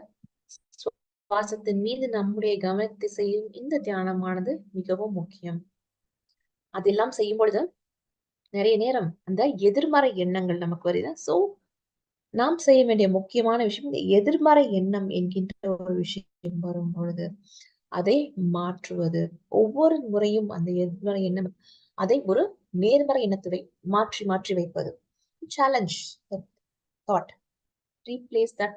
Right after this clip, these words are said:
thought. ரொம்பவும் ஒரு முக்கியமான ஒரு விஷயம். இந்த குற்ற உணர்வு என்பதை ஒரு நாம் வளர்வதற்கான ஒரு வாய்ப்பாக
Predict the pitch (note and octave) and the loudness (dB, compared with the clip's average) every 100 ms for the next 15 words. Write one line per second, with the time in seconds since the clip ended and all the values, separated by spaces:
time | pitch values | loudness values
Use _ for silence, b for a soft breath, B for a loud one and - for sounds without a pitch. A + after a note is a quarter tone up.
0 | _ - - _ _ _ _ _ _ - | _ -14 -14 _ _ _ _ _ _ 0
1 | G#3+ B3 C#4+ D#4 C#4+ G3 C4 G3+ F3 - | 2 6 6 4 -2 -2 -2 -6 -12 -14
2 | D3+ - F#3 F3 _ _ F3 F#3 F#3+ F3+ | -20 -10 -8 -8 _ _ -10 -6 -4 -4
3 | E3 E3 - E3 - _ G3 F#3+ G3 A3+ | -4 -8 -8 -12 -12 _ -4 0 4 2
4 | F4+ - _ _ - D#4 - E4+ C4+ B3+ | 0 -10 _ _ -8 -8 0 2 4 4
5 | C4 C4+ B3+ A#3+ G#3+ G3 F3+ F3+ F#3 G#3+ | 4 2 0 0 -2 -4 -2 -2 -2 -2
6 | - _ G3 G3 G#3+ F4 - _ _ _ | -6 _ -4 4 6 4 2 _ _ _
7 | - G3+ G3 F3 G3 C4 D4 C#4+ C#4 - | -4 -2 0 4 6 6 6 4 4 -2
8 | A#3 C#4 A#3+ G3 A3+ F#3 F3+ G3 G3+ G3+ | -6 -4 -4 0 0 0 0 0 -2 0
9 | G3+ G#3 A#3+ | 0 0 -4